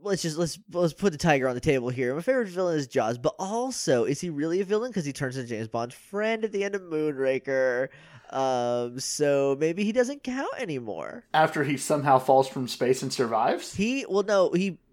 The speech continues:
Speaker 1: that's, he was a good guy before then. Um,
Speaker 2: Okay.
Speaker 1: so let's just talk about his achievements in just Moonraker. So he, <laughs> first thing he does is falls out of a plane and lands on the ground and is alive.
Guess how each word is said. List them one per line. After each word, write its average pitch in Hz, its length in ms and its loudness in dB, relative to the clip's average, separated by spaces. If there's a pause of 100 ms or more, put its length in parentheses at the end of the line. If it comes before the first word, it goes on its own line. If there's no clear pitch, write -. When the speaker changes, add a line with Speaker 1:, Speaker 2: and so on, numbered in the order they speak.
(160)
Speaker 1:
that's, 180 340 2 (720)
he 175 140 2
was 208 160 4
a - 20 4
good 240 160 2
guy 262 140 6
before 185 460 4
then. 98 380 -2 (120)
Um, 143 300 2
Speaker 2:
Okay. 202 220 -4
Speaker 1:
so 151 280 4
let's 220 240 0
just 480 160 -6
talk 381 180 0
about 330 180 0
his 240 220 2
achievements 180 720 0
in 180 280 -4
just 139 380 2
Moonraker. 117 600 -4 (320)
So 185 200 2
he, 185 180 2
<laughs> - 140 -18
first 208 220 4
thing 381 140 0
he 392 100 0
does 233 240 4
is 240 100 -4
falls 170 360 4
out 208 100 4
of 214 100 0
a 277 100 0
plane 151 760 -2 (180)
and 170 180 2
lands 147 380 2
on 196 160 2
the 262 100 0
ground 170 680 2
and 185 100 0
is 202 160 -4
alive. 131 720 -2